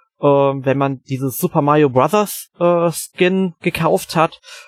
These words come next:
dann hat man halt die ganze Zeit diese typische Mario-Musik vom ersten Level von Super Mario Brothers.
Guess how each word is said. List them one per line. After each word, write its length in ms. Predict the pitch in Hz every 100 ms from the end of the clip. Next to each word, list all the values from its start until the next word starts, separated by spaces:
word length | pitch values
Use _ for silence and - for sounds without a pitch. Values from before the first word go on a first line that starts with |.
| _
dann 220 | - 131 139
hat 140 | 165
man 200 | 156 160 -
halt 320 | - 127 139
die 60 |
ganze 200 | 131 151
Zeit 520 | 156 156 139 139 - 139
diese 360 | 131 139 135
typische 920 | - 160 165 143 151 135 131 131 127 -
Mario-Musik 920 | 123 120 135 196 214 190 143 156 -
vom 140 | 147
ersten 300 | 135 143 -
Level 280 | 120 180 226
von 160 | 214 175
Super 220 | 185 185
Mario 280 | 170 175 175
Brothers. 520 | 170 170 175 170